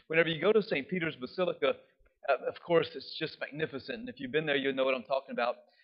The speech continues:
At the very, very, very back of Saint Peter's, on the very back wall,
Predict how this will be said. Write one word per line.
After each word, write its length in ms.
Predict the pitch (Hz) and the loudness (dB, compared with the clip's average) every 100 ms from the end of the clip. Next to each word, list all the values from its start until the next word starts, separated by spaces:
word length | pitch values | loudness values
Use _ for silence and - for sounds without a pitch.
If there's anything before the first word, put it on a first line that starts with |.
| _ | _
At 80 | 131 | -2
the 100 | 143 | -2
very, 340 | 123 160 196 190 | 2 2 2 2
very, 300 | 170 170 156 | 2 2 2
very 240 | 151 143 | 2 2
back 460 | 113 - 123 131 - | -2 -6 -6 -6 -8
of 100 | 117 | -8
Saint 260 | - 113 | -8 -10
Peter's, 640 | - 117 104 95 - - - _ _ _ _ _ _ _ - - | -10 -10 -10 -14 -16 -16 -18 _ _ _ _ _ _ _ -20 -8
on 60 | |
the 160 | 143 127 | -6 0
very 260 | 139 160 185 | 2 2 2
back 340 | 151 156 - | 0 0 -2
wall, 400 | 123 123 113 - | 2 2 2 -2